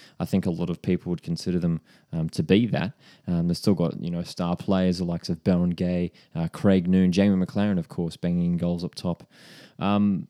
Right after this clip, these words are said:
but a disappointing result for them against Melbourne Victory. And th-, they've sort of been up and down so far this season,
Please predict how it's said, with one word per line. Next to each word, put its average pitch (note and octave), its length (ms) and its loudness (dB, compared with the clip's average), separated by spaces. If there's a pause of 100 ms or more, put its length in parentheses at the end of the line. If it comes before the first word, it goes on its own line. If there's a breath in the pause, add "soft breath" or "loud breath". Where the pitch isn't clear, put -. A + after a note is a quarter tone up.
but A2 220 4
a G#2+ 60 6
disappointing C3 500 4
result F2+ 360 2
for F#2 140 -4
them E2+ 340 0
against E2+ 400 -4
Melbourne E2+ 340 0
Victory. F2 440 0
And F#2+ 420 0
th-, G#2 240 -4
they've A2 200 0
sort C#3 200 6
of F2 80 4
been F#2+ 120 6
up F2+ 160 4
and F2+ 100 6
down F#2 260 4
so F2 240 2
far E2+ 280 -2
this F2 160 -4
season, F2+ 480 0